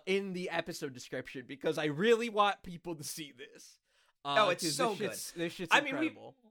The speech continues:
Speaker 2: we've spoiled it, and yet we haven't.
Speaker 1: We haven't.
Speaker 2: Because
Speaker 1: Y-, you really
Speaker 2: because
Speaker 1: don't
Speaker 2: you
Speaker 1: know it until you see it.
Speaker 2: You,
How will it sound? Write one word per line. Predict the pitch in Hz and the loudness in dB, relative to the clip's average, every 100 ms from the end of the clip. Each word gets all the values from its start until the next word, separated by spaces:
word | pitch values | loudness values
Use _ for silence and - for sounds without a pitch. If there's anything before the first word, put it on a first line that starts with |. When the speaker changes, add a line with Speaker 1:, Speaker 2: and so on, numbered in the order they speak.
| 233 | -14
Speaker 2:
we've | 233 294 285 | -8 -4 -2
spoiled | 190 - 277 285 285 269 | -2 -2 2 6 6 4
it, | 202 - | 0 0
and | 208 226 | 0 4
yet | 226 202 | 2 2
we | 185 | 0
haven't. | 208 202 147 - 143 - - _ | 2 2 0 -12 -14 -16 -18 _
Speaker 1:
We | 165 202 | -4 0
haven't. | 247 254 | 2 4
Speaker 2:
Because | 226 233 233 - _ _ | 4 2 0 -6 _ _
Speaker 1:
Y-, | 165 202 | -18 -12
you | 202 214 285 | -6 -2 0
really | 339 | 2
Speaker 2:
because | 285 233 | 4 6
Speaker 1:
don't | 226 214 - - | 6 4 -2 -4
Speaker 2:
you | |
Speaker 1:
know | 226 214 | 2 4
it | 190 | 2
until | 170 208 | -2 -4
you | 165 143 | -6 -8
see | - 143 | -8 -10
it. | 117 101 - _ _ _ _ _ - | -12 -16 -18 _ _ _ _ _ -8
Speaker 2:
You, | 233 285 | -4 -2